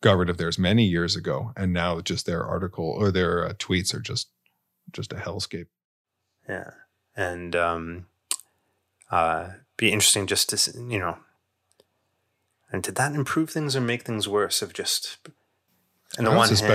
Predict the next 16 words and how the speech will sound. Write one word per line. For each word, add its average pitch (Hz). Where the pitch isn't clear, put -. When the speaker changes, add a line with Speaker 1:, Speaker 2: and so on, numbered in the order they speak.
Speaker 2:
hand, -
Speaker 1:
it 95
made 92
it 82
worse. 82
Speaker 2:
getting 113
rid 123
of 131
the 131
vitriol 131
or 101
just -
allowing 95
the 92
echo 98
chambers 98